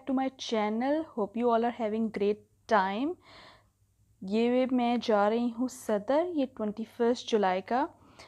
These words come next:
अ, व्लॉग है। तो सदर क्यों जा रही हूँ? सदर इसलिए जा रही हूँ क्योंकि ट्वेंटी फर्स्ट जुलाई को सना सफीनाज पे सेल लगनी थी और यहाँ पे थर्टी परसेंट to फिफ्टी परसेंट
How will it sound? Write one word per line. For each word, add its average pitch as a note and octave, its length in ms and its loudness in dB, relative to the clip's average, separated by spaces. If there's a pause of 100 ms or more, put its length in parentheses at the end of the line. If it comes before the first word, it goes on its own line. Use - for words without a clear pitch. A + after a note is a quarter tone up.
(320)
अ, G#3+ 40 2
व्लॉग A3+ 560 4
है। D#4 380 0 (180)
तो G#3+ 220 0
सदर B3 420 -2
क्यों F4+ 200 0
जा C#4 220 2
रही C#4+ 200 2
हूँ? C#4 200 0
सदर A#3+ 340 -4
इसलिए C4 280 -4
जा A#3+ 200 0
रही A#3+ 160 -4
हूँ B3+ 120 -4
क्योंकि A#3 400 -6
ट्वेंटी A3 400 -8
फर्स्ट A3+ 460 -4
जुलाई G3 280 0
को G#3+ 200 -6
सना G#3+ 400 -6
सफीनाज G3+ 720 -6
पे A3 300 -4 (440)
सेल A3+ 380 0
लगनी C#4+ 380 2
थी B3+ 300 -4 (600)
और G3+ 540 2
यहाँ G#3 680 -2
पे A3 320 2 (1200)
थर्टी G#3+ 360 4
परसेंट G#3+ 580 0
to A3+ 100 -4
फिफ्टी - 460 -6
परसेंट G3 600 -4